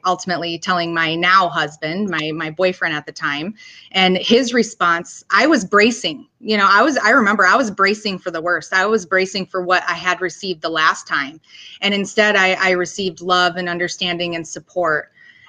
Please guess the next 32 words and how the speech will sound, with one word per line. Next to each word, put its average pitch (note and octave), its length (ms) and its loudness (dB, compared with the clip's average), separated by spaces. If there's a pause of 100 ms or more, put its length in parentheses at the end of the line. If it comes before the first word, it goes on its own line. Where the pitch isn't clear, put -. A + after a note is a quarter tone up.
And, F3+ 480 0
um, E3+ 480 0 (100)
and F#3+ 180 -4
ultimately F3 920 -2 (220)
he A3+ 240 2
brought G3 300 4
me F3+ 120 -6
to F3 140 -6
the D#3 100 -8
Lord. D3+ 500 -6 (400)
And F#3+ 280 2
so, F#3 720 6
um, F3 440 2
he F3+ 160 -6
came G3 200 -6
from F#3 200 -2
a F3 40 -6
Christian F#3 360 -6
background. E3+ 460 0
I E3+ 120 -2
did D#3+ 160 -6
not. D#3+ 420 -4 (280)
And F#3+ 180 -4
so, F3 520 2 (300)
um, E3+ 300 0
even F#3+ 240 -2
though F#3 100 0
we F3+ 120 2
weren't F3 300 -4
living E3+ 600 -2 (340)
that, F#3 420 2 (100)
or F#3 280 2